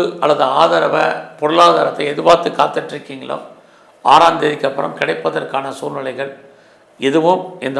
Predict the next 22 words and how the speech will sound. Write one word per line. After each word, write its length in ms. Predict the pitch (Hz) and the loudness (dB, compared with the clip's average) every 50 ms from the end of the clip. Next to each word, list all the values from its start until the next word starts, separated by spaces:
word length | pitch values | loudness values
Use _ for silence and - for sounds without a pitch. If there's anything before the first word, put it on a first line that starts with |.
| 120 117 | -4 -2
மாதம் 240 | 117 120 120 123 - | -4 -4 -4 -6 -8
இருக்கு. 200 | - - - - - - _ _ _ _ _ _ _ _ _ _ _ _ _ _ _ _ _ _ _ _ - - - _ - 160 | -10 -14 -16 -20 -20 -20 _ _ _ _ _ _ _ _ _ _ _ _ _ _ _ _ _ _ _ _ -20 -20 -20 _ -4 -2
இந்த 100 | 170 180 175 156 | -2 2 4 6
மாதத்துல 380 | 165 180 190 190 170 - 170 175 175 180 180 - - - - - 151 | 8 8 8 6 4 4 2 4 4 2 2 -2 -4 -2 2 4 6
ஆறாம் 260 | 160 165 175 170 156 | 6 6 4 4 2
தேதிக்கு 340 | 160 160 - 156 156 - - | 0 0 0 -2 -2 -2 -4
அப்புறம் 280 | - - 151 156 165 160 - - - - | -2 0 -2 -2 -2 -2 -6 -12 -10 -8
உங்களுடைய 320 | 147 147 156 151 147 143 139 139 - | -4 -2 -2 -2 -2 -2 -4 -2 -2
தனிப்பட்ட 480 | 139 160 160 - - 156 156 - - 165 165 160 - - - | -2 -2 -4 -4 -4 -4 -2 0 0 0 0 0 -2 -2 -2
பர்சனல் 420 | 143 139 135 - - 160 165 156 143 143 | -2 -2 0 -2 -2 -2 -2 -2 -2 -2
வாழ்க்கையை 340 | 143 147 143 - - 147 143 135 | -2 -4 -4 -6 -6 -6 -6 -6
பொறுத்த 240 | 139 135 139 - 143 127 | -8 -8 -6 -6 -6 -6
வரைக்கும் 340 | 123 123 123 127 - 131 123 - - - _ _ _ _ _ _ _ _ _ _ _ _ _ _ _ _ | -6 -8 -10 -10 -12 -16 -16 -18 -20 -20 _ _ _ _ _ _ _ _ _ _ _ _ _ _ _ _
யார்கிட்டயும் 460 | - 135 147 147 147 139 - 165 - - | 4 4 4 4 2 0 -2 -2 -2 -2
பெருசா 280 | 147 156 - - 165 156 - - | -4 -2 0 0 0 0 2 0
பேசுறது 400 | 147 151 151 - 151 151 151 160 156 | 0 -2 -2 -4 -4 -2 0 0 0
அல்லது 220 | 147 135 127 131 127 131 | 0 -2 -4 -6 -6 -6
டிஸ்கஸ் 380 | 139 139 - - 156 - - - - | -8 -8 -6 -6 -6 -6 -4 -6 -6
பண்றது 360 | 135 127 131 131 131 131 139 143 - - - - - _ _ _ _ _ _ _ _ _ _ _ _ - | -6 -4 -4 -6 -4 -6 -8 -10 -12 -16 -20 -20 -20 _ _ _ _ _ _ _ _ _ _ _ _ -2
அல்லது 260 | 135 135 131 127 139 139 - - | 0 0 2 0 0 -2 0 2
ஷேர் 240 | 147 147 151 - - - | 2 2 2 2 0 -4
பண்றது 360 | 147 131 135 127 131 135 | -4 -4 -4 -4 -2 -2